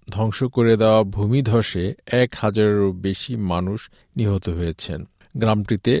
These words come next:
কেবল একজন বেঁচে আছেন। বিদ্রোহী সংগঠন সুদান লিবারেশন আর্মি জানিয়েছে, টানা ভারী বর্ষণের পর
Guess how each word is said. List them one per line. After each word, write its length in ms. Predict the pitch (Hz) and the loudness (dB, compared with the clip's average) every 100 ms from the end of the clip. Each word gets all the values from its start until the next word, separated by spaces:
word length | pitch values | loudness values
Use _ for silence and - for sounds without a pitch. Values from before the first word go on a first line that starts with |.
| 254 _ - | -2 _ -4
কেবল 280 | 104 92 104 - | 0 0 -2 0
একজন 460 | 123 104 98 104 95 - - | -2 -2 -2 0 -2 -6 -6
বেঁচে 340 | 98 90 90 82 | -4 -2 -2 -4
আছেন। 400 | 78 - 73 - - - 135 | -4 -8 -10 -12 -16 -20 -4
বিদ্রোহী 600 | 120 104 123 120 110 117 | 0 2 4 4 4 0
সংগঠন 600 | - 113 113 113 - 120 120 123 - | 0 -2 0 0 0 -2 -2 -8 -12
সুদান 440 | - - 127 135 135 | -8 -4 2 2 2
লিবারেশন 580 | 123 113 123 120 135 123 | 0 2 2 2 0 -2
আর্মি 340 | 120 117 117 123 | 0 0 2 2
জানিয়েছে, 560 | 110 113 127 143 - 113 | 2 0 0 -2 -2 -2
টানা 340 | 95 123 127 139 131 | 0 0 0 0 -2
ভারী 280 | 101 107 123 | 0 2 2
বর্ষণের 580 | 113 101 - 95 98 98 - | 2 0 0 -2 -2 -2 0
পর 220 | 113 95 | 2 4